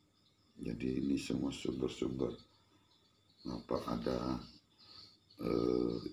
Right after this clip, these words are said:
jin di tubuh kita? Bukan cuman kiriman-kiriman yang selama ini orang beranggapan setiap ada gangguan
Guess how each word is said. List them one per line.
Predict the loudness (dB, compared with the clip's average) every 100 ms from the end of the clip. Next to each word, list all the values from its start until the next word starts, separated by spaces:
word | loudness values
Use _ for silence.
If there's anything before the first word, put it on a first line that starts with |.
| 4
jin | 8 8 8 0 -4 -8 -12 -14 _ -20 _ _ -8
di | -6 -4
tubuh | -2 0 2 0
kita? | -4 -8 -8 -8 -12 _ _ -20 _ _ _ _ _ _ _ _ _ _ _ _ _ _ _ -14
Bukan | -2 2 2 2
cuman | 0 2 2 0 -6 -12 _ _ -20 -20 -20 -20 -20 _ _ _ _ -4
kiriman-kiriman | 0 2 2 2 2 0 0 2 2 2 2
yang | 2 0 0
selama | -2 -2 -2 0
ini | 0 -4 -10 _ _ _ _ -20 _ _ _ _ _ -2
orang | 2 4
beranggapan | 4 4 6 4 4 2 2 0
setiap | 2 2 2 0
ada | 2 4 4
gangguan | 4 4 4 4